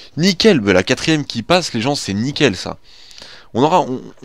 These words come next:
on, on aura fait un très bon bloc. En plus, je sais pas si vous avez vu, mais notre, euh, notre bloc sur le, sur le left tackle était parfait. Ça a permis à,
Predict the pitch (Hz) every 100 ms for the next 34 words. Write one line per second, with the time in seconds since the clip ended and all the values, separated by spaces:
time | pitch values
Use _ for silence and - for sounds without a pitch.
0 | - 127 - 120 120 139 - 117 - 147
1 | 131 127 117 135 104 104 117 - 107 -
2 | 104 98 95 101 123 90 87 - 90 87
3 | - - - - - 101 104 95 120 120
4 | - 95 90 85 - 98 104 - 101 95
5 | 107 90 90 - 90 - 104 - 87 -
6 | 92 98 87